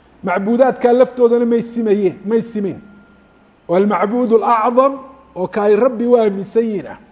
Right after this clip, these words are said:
iyo macbuudaad ka sokeeyo waasita ay ka dhigayeen. "Maa nacbuduhum ilaa liyuqarribuuna ila Allahi zulfa." Musanifku raximah Allahu tacaala afar daliil buu baabkan ku sheegay. Oo daliil waliba uu tusinayo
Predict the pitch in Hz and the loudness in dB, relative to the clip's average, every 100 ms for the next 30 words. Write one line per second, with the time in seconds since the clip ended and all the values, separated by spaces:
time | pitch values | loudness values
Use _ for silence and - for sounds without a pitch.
0 | _ _ _ 190 233 220 180 190 220 233 | _ _ _ 0 2 2 -4 -4 0 0
1 | 220 - - 220 - 208 220 208 190 - | 0 -4 -4 -4 0 2 4 4 2 -2
2 | 196 220 208 190 202 196 180 170 - - | -4 0 -2 -2 -6 0 0 0 -4 -20
3 | - _ _ _ _ _ - 202 220 180 | -20 _ _ _ _ _ -6 -2 -2 -2
4 | 190 220 208 214 214 196 190 190 185 185 | -2 -2 0 2 4 4 4 2 -2 0
5 | 190 208 196 190 185 185 - 170 170 180 | 2 2 2 2 0 -2 -4 -2 0 0
6 | 180 165 175 165 131 143 147 - - _ | 0 0 -4 -6 -8 -8 -8 -12 -20 _
7 | _ _ _ _ _ _ _ _ _ - | _ _ _ _ _ _ _ _ _ 0
8 | 285 233 247 226 254 254 233 214 233 226 | 0 2 -2 2 4 4 4 4 4 4
9 | 247 - 208 175 208 233 240 196 220 202 | 2 0 -2 2 0 2 -2 -4 -4 0
10 | 226 208 - 196 185 - 185 123 104 - | 2 2 -2 -10 -12 -6 -6 -6 -12 -20
11 | _ _ _ _ _ _ _ _ 170 180 | _ _ _ _ _ _ _ _ -4 2
12 | 220 254 277 247 240 247 226 208 208 - | 2 4 4 4 4 2 2 -2 -10 -4
13 | 233 208 196 214 214 | -2 2 2 2 0